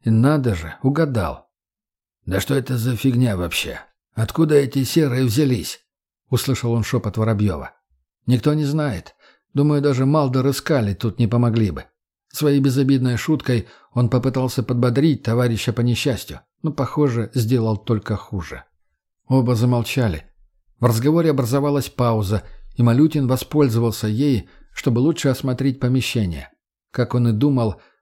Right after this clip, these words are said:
выбраться из него было нельзя. Внешняя стена за его спиной была железобетонной. Впереди от сквозного коридора его отделяла настоящая тюремная решетка с дверцей в ней,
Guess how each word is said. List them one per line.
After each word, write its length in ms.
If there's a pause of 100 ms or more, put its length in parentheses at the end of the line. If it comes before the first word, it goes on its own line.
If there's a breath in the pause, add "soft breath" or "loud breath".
(120)
выбраться 460
из 120
него 240
было 240
нельзя. 580 (500)
Внешняя 420
стена 360
за 140
его 180
спиной 380
была 380
железобетонной. 920 (440)
Впереди 420
от 120
сквозного 440
коридора 500
его 220
отделяла 520 (300 loud breath)
настоящая 640
тюремная 480
решетка 640
с 100
дверцей 440
в 80
ней, 340